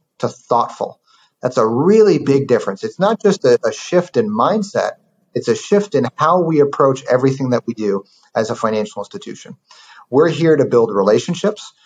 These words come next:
and we're here to gain feedback and go through multiple iterations of a solution, not simply set it and forget it. That's what financial institutions did ten, twenty years ago. We just can't do that anymore.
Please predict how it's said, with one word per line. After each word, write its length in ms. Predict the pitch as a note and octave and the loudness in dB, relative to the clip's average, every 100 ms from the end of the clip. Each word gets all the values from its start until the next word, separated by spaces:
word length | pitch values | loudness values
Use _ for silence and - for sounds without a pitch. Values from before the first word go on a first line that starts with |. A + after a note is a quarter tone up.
| _ _ | _ _
and 140 | A#2+ A#2 | 0 2
we're 120 | A2 | 0
here 260 | C3 E3 | 0 0
to 100 | F3 | 2
gain 280 | C3+ C#3 C#3 | 2 2 2
feedback 640 | C3+ - D3+ D3 C#3 B2+ - | 0 -4 -4 0 0 0 -4
and 220 | A2+ G#2 | -10 0
go 160 | A#2+ | 0
through 280 | C3 - A#2 | 0 -2 -4
multiple 540 | A#2 A#2 D3 D#3 D#3 C#3 | 0 2 2 2 0 2
iterations 560 | C3 A#2+ A#2+ - A#2+ | 2 4 2 0 -8
of 80 | G#2 | -8
a 40 | |
solution, 600 | G2 A#2+ A#2 A#2+ G#2+ G2+ - _ _ | -6 -2 0 -2 -4 -8 -10 _ _
not 320 | A#2+ C3 C#3+ C#3+ | -4 0 0 0
simply 340 | C#3+ C3 B2 | -2 0 -4
set 260 | - A#2 A2 | -2 0 0
it 80 | |
and 100 | G3+ | -2
forget 300 | - F#2+ F2 | -8 -4 -4
it. 100 | - - _ _ - | -6 -14 _ _ -2
That's 300 | C3 E3 - | -2 -2 0
what 220 | D#3+ - G2+ - | 0 0 -12 -8
financial 480 | - C3+ C3 B2+ A#2+ | 0 2 2 0 -6
institutions 540 | - A#2 A2+ - G#2+ | -6 -6 -6 -6 -2
did 240 | - G2 - | -2 -2 -2
ten, 360 | B2+ B2+ A#2+ - | -2 -2 -4 -6
twenty 280 | - B2 A2 | -2 0 0
years 220 | A2 A2 | 0 -2
ago. 280 | G2 F#2 - - - _ | 0 -2 -2 -12 -20 _
We 60 | B2+ | -2
just 220 | C#3 C#3 | -2 0
can't 260 | D3 C#3 - | -2 -2 -2
do 200 | A#2+ B2+ | -2 0
that 180 | F#2+ | 0
anymore. 460 | G2 G2 A2 - | -2 -6 -8 -10